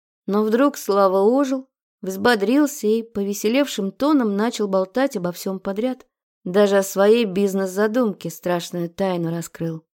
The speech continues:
«А разработка компьютерных игр? Только не смейся, Света, но это золотая жила. В нашем с тобой отпуске идея окончательно оформилась. Их пробник был ужасно недоработан.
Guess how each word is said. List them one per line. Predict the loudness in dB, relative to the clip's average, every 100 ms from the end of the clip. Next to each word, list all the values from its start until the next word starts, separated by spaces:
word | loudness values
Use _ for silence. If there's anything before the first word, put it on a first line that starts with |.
| _ _ _ _
«А | -6 -4
разработка | -2 0 0 4 2 2 -6
компьютерных | -4 -4 -4 -4 -4 -4 -6 -2
игр? | -2 -2 -8 _ _ _
Только | -4 -2 0
не | 0 0
смейся, | 0 2 2 -2
Света, | -4 -2 -2 -2
но | -2 0 0
это | 0 -4
золотая | -2 -2 0 0 2 2
жила. | 0 -2 -2 -6 _ _ _ _ _ _ _ _
В | -2
нашем | 2 2 0 -4
с | -2
тобой | -2 2 4
отпуске | 2 0 -10 -8 -6 -4
идея | -2 4 6 6
окончательно | 2 -4 -2 0 0 0 0 -2
оформилась. | -2 -2 -2 -4 -8 -14 -20 _ _ 0
Их | 2 2 -2
пробник | 0 2 4 2 -2
был | -2
ужасно | -2 0 0 0 -6
недоработан. | -4 -4 -2 -4 -6 -8